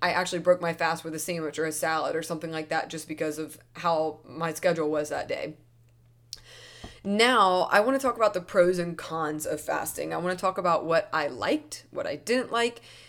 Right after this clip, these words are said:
and then I wanna share what happened to me, what changed in my body, my weight, all of that. So, things I liked about intermittent fasting. The number one thing that was hard, but actually really neat,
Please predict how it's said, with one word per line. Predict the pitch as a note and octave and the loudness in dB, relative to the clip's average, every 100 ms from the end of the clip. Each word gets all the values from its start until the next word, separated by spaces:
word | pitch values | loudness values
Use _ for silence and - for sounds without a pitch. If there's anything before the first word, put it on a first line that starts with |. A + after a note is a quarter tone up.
| - | -6
and | F#3 F#3+ | 0 2
then | A3+ | 4
I | |
wanna | A3+ G#3 | 2 0
share | F#3+ - F3+ F3 F3 - | -2 0 2 4 4 4
what | F3 | 2
happened | E3+ G3+ D3+ D3+ | 2 0 0 -6
to | D3+ | -6
me, | D3+ D#3 | -4 0
what | D#3 F3 D#3+ - | 4 6 4 0
changed | - F3+ F3 F3 | -2 0 0 -2
in | |
my | E3+ D#3+ | -2 2
body, | E3+ E3 E3 | 2 2 0
my | D#3 | -2
weight, | D3 E3+ E3 D3+ | -2 0 -2 -2
all | D#3+ E3 D3+ | 0 2 2
of | |
that. | D3 - - - - - - - - - - _ - | -2 -4 -8 -12 -20 -20 -20 -20 -20 -20 -20 _ -10
So, | - A#3 G#3+ G#3 - - | 4 4 6 2 -4 -14
things | - C#4 E4+ | 0 2 4
I | A3 F3 | 4 4
liked | D#3 F#3 F3 | 4 4 4
about | - D#3+ - | 0 0 0
intermittent | D#3+ D#3+ D#3+ D#3 | -2 -2 -4 -2
fasting. | D3 D#3 D3 | -2 -2 -6
The | D#3+ | -2
number | G#3+ E4 | 0 2
one | A#3 F3+ | 0 0
thing | F#3 F3 | 0 0
that | - | -2
was | - | -6
hard, | - E3 F#3 A3 | -2 2 2 2
but | E3+ | 2
actually | F3+ F#3+ E3+ | 0 0 -2
really | E3+ E3+ D#3+ D#3+ | 0 -2 -4 -8
neat, | F3 E3 E3 B3+ C#4 | -6 -4 -2 -4 -8